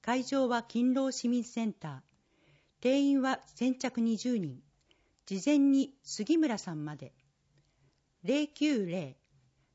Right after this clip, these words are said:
七二一六の四零七二です。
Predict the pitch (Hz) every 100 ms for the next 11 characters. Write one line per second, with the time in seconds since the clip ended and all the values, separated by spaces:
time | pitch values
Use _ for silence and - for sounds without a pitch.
0 | _ - 190 254 294 311 311 214 180 -
1 | 214 214 - 160 143 _ _ _ _ -
2 | 190 285 285 262 294 254 156 180 208 220
3 | 240 196 143 139 -